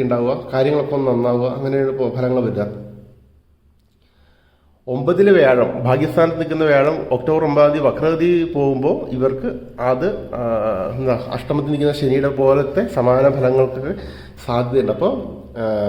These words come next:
മനസ്സിലാക്കിയിരിക്കുക, ഇവർക്ക് നവംബർ പതിനഞ്ചാം തീയതി മാത്രമേ ആറ് എന്ന ഭാവത്തിൽ രാജയോഗം ചെയ്തിരിക്കുന്ന ശനി വക്രഗതി വെടിയുള്ളൂ. ആറ് എന്ന ഭ-, നവംബർ പതിനഞ്ചാം തീയതി. അപ്പോൾ നവംബർ പതിനഞ്ചാം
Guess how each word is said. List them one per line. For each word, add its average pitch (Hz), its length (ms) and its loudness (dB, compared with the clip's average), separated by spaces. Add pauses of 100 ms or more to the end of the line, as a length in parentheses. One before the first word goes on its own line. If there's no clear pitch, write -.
(160)
മനസ്സിലാക്കിയിരിക്കുക, 139 600 -2 (1080)
ഇവർക്ക് 123 280 -2 (380)
നവംബർ 156 340 2 (100)
പതിനഞ്ചാം 156 340 4
തീയതി 156 160 0
മാത്രമേ 143 320 2 (580)
ആറ് 151 280 2
എന്ന 156 100 0 (100)
ഭാവത്തിൽ 135 320 2 (100)
രാജയോഗം 131 360 4
ചെയ്തിരിക്കുന്ന 139 400 -2
ശനി 131 260 0
വക്രഗതി 127 400 0
വെടിയുള്ളൂ. 120 360 0 (920)
ആറ് 139 180 2
എന്ന 151 180 0
ഭ-, 135 140 -4 (140)
നവംബർ 143 280 2
പതിനഞ്ചാം 123 320 4
തീയതി. 117 140 -2
അപ്പോൾ 120 220 -2
നവംബർ 120 360 4
പതിനഞ്ചാം 143 420 4